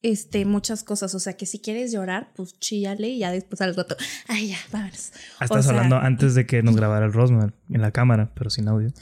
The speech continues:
Speaker 1: Ah,
Speaker 2: Eh,
Speaker 1: sí.
Speaker 2: dijiste que querías mucho en las energías.
Speaker 1: Mucho.
Speaker 2: Entonces, ¿qué acabas de decir eso? El llorar y ponerte triste ahora por decisión,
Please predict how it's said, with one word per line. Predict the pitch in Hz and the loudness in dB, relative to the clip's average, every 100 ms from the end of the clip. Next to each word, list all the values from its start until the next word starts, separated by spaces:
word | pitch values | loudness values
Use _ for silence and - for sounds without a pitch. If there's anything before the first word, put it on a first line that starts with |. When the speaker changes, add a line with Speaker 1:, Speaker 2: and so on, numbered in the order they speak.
| - - - | -18 -8 2
Speaker 1:
Ah, | 110 | 2
Speaker 2:
Eh, | - | 2
Speaker 1:
sí. | - 202 | 0 2
Speaker 2:
dijiste | 127 131 104 107 | 4 4 2 2
que | 123 | 2
querías | 123 120 | 4 4
mucho | 123 135 | 4 4
en | |
las | 123 123 | 2 4
energías. | 113 - 143 110 - - - | 2 2 0 0 -4 -10 -4
Speaker 1:
Mucho. | 214 208 202 | -2 -2 -6
Speaker 2:
Entonces, | 185 131 147 143 - - | 0 2 4 2 -4 -6
¿qué | 120 | -2
acabas | 127 123 | 2 4
de | 113 | 4
decir | - 127 | 2 2
eso? | 160 120 - _ _ - | 2 0 -4 _ _ -2
El | 113 | 0
llorar | 113 107 110 131 | 2 2 2 2
y | 143 | 2
ponerte | - 117 110 127 | 0 -2 -2 0
triste | 123 123 - 131 123 107 117 | 0 0 2 2 4 2 -2
ahora | 113 117 - | 2 2 2
por | 113 110 | 2 4
decisión, | 104 98 113 151 | 2 2 4 4